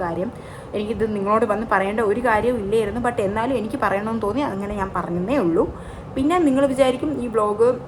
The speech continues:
ആ, പിന്നെ ഒരു, ഒരു, ഒരു ചിലവർക്കൊരു മിസ്അണ്ടർസ്റ്റാൻഡിങ് കാണും. വീട്ടുകാർ ഈ പറഞ്ഞിട്ടാണോ ഈ കുട്ടി ഈ വ്ലോഗ് ഇടുന്നത്? ഞാൻ ഇത് ഇടുന്നത് ഇവിടെ ആർക്കും അറിഞ്ഞൂടാ. എൻ്റെ വീട്ടുകാർ ഇന്ന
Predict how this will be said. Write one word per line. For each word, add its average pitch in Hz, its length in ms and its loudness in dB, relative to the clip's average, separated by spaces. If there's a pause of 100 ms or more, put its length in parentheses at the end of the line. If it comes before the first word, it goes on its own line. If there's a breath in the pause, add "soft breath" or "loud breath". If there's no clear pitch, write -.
(260)
ആ, 202 360 2
പിന്നെ 349 220 6
ഒരു, 311 180 6 (240)
ഒരു, 294 140 4
ഒരു 254 340 2 (340)
ചിലവർക്കൊരു 240 520 2
മിസ്അണ്ടർസ്റ്റാൻഡിങ് 196 840 -4
കാണും. 185 220 0 (1120)
വീട്ടുകാർ 262 320 6 (120)
ഈ - 20 -4 (120)
പറഞ്ഞിട്ടാണോ 220 540 2
ഈ - 80 -
കുട്ടി 190 140 -2 (100)
ഈ - 100 -6
വ്ലോഗ് 180 260 2
ഇടുന്നത്? 185 300 -6 (140)
ഞാൻ 220 180 -6
ഇത് 202 160 -4
ഇടുന്നത് 190 380 -6 (500)
ഇവിടെ 175 160 -8 (100)
ആർക്കും 175 320 -6
അറിഞ്ഞൂടാ. 156 380 -10 (440)
എൻ്റെ 196 220 -2
വീട്ടുകാർ 190 340 4 (120)
ഇന്ന 226 260 2